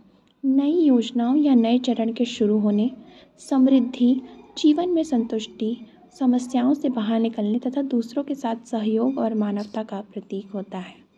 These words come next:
जी हाँ, बहुत ही अच्छा स्वप्न है और ये यही दर्शाता है कि आप एक बेहद ही अच्छे व्यक्ति, एक इंसान हैं। अगर आप ऐसा स्वप्न देख रहे हैं, तो आपको सावधान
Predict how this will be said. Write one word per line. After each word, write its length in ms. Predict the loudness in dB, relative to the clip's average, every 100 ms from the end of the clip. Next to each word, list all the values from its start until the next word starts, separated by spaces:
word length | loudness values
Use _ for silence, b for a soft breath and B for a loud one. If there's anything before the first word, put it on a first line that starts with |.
| _
जी 180 | -12 -12
हाँ, 160 | -12 -18 b b b b
बहुत 260 | -8 -6 -4
ही 60 | -6
अच्छा 220 | -6 -10
स्वप्न 340 | -10 -12 -10
है 160 | -8 -8
और 400 | -8 -18 _ -10
ये 160 | -2
यही 240 | 0 2 0
दर्शाता 640 | 0 0 0 -4 -6 -6
है 180 | -6 -6
कि 160 | -6 -8
आप 160 | -6
एक 140 | -8 -10 _ _
बेहद 360 | -8 -4 -2 0
ही 160 | 0 -2 B B B
अच्छे 400 | -12 -12 -4 -4 -4 -8
व्यक्ति, 440 | -4 -4 -4 -10 -8 -8
एक 100 | -10 -4
इंसान 520 | -2 -2 -4 -8 -6
हैं। 200 | -8 -12 -18 -20 b b b b
अगर 160 | -12 -10
आप 160 | -12 -12
ऐसा 240 | -12 -8 -10
स्वप्न 640 | -10 -14 -6 -4 -2 -2
देख 220 | -2 -4 -6
रहे 80 |
हैं, 120 | -6 -6
तो 120 | -8
आपको 200 | -10 -12
सावधान 540 | -10 -8 -8 -2 2